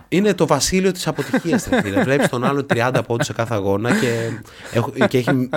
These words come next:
Speaker 1: μείον τριάντα στο plus minus. Τέλος πάντων. Λοιπόν, πάμε τώρα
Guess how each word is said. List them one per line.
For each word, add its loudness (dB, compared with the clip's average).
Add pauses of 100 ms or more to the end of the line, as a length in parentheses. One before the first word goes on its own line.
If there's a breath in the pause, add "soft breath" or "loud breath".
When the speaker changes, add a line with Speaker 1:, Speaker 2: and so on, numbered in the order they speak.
Speaker 1:
μείον 2
τριάντα 2
στο -6
plus 4
minus. 0
Τέλος -2
πάντων. 0 (380 loud breath)
Λοιπόν, 4 (420 loud breath)
πάμε 2
τώρα 2